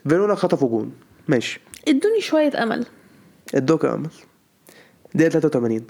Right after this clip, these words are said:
Speaker 1: خدوا انذار كارت أحمر.
Speaker 2: <laughs> هنا الأمل راح.
Speaker 1: <laughs> وبعدين نابولي كان ممكن يخلصوا الماتش في الدقيقة تسعة وتمانين، بس خبطوا العارضة.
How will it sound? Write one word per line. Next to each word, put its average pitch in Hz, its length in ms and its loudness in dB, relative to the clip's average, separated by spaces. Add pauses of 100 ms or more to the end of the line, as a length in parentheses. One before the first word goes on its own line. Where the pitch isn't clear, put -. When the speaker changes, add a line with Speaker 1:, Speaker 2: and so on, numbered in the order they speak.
Speaker 1:
خدوا 147 220 2
انذار 131 280 2
كارت 139 320 -4
أحمر. - 300 -10 (340)
Speaker 2:
<laughs> - 340 -14
هنا 381 200 4
الأمل 294 340 4
راح. - 340 4 (400)
Speaker 1:
<laughs> - 440 -14
وبعدين 147 680 0 (100)
نابولي 170 220 2
كان 170 100 0
ممكن 175 120 -4
يخلصوا 170 220 2
الماتش 170 140 0
في - 60 -2
الدقيقة 151 180 2
تسعة - 160 -2
وتمانين، 151 200 4
بس 151 80 -2
خبطوا 143 260 2
العارضة. 131 320 2